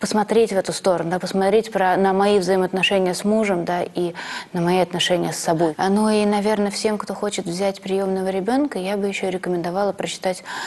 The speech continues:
ну, книги на этот, э, на эту тему. Их сейчас много. Можно, например, взять одну такую Людмилы Петрановской "Дитя двух семей", да, кажется, она называется.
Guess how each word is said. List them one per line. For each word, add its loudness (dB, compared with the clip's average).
ну, -2
книги 2
на 0
этот, -12
э, -4
на -2
эту -4
тему. -2
Их -2
сейчас -2
много. 2
Можно, -2
например, -2
взять -2
одну 0
такую -2
Людмилы -2
Петрановской -2
"Дитя -2
двух -2
семей", -2
да, -6
кажется, -10
она -6
называется. -6